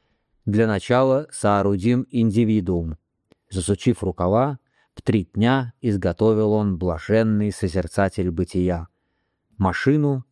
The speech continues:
которая сознанием, раскалённым в катодах, сливалась с любой увиденной вещью.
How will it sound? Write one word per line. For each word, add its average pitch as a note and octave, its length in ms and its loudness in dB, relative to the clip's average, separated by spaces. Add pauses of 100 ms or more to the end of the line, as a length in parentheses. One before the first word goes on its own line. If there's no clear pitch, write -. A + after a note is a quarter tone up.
которая B2+ 460 2
сознанием, B2 920 0
раскалённым G#2 920 0
в - 80 -16
катодах, A2+ 680 -2 (280)
сливалась G#2+ 680 2
с - 180 -20
любой C3 640 2
увиденной G2+ 640 0
вещью. E2+ 580 -4